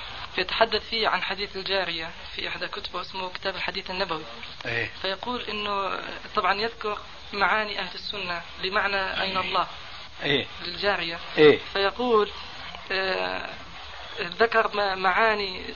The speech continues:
Speaker 1: طبعًا يقول أن للس-، يعني هناك معنيان للسلف والخلف. وذكر المعنيين، وكلا المعنيين لا هم للسلف ولا هم للخلف، هم للأشاعرة نفسهم.
Speaker 2: أيوة.
Speaker 1: ثم ذكر المعنى الذي يرتاح له،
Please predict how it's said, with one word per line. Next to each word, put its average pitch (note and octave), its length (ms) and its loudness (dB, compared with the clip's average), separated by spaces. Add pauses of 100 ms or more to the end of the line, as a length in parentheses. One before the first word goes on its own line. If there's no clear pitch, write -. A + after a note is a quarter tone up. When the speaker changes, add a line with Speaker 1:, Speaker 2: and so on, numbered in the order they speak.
Speaker 1:
طبعًا F#3+ 240 2
يقول G#3 320 0
أن G3+ 180 0
للس-، G3+ 480 -4
يعني F#3 560 -2
هناك G#3+ 380 0
معنيان F#3+ 460 -2
للسلف G#3 500 -6
والخلف. - 340 -6 (1300)
وذكر A3+ 360 4
المعنيين، G#3+ 520 2
وكلا G#3+ 280 0
المعنيين A3 520 2
لا G#3+ 120 4
هم A3+ 220 2
للسلف A#3 380 -2
ولا A3+ 120 0
هم A3+ 40 -2
للخلف، G#3+ 320 -4
هم A#3 160 0
للأشاعرة G3 720 0 (100)
نفسهم. F3+ 380 -6 (200)
Speaker 2:
أيوة. G#2 280 2 (200)
Speaker 1:
ثم A#3 180 6
ذكر A#3+ 340 4
المعنى A#3 360 6
الذي A3+ 320 2
يرتاح A3 400 2
له، F#3 240 -4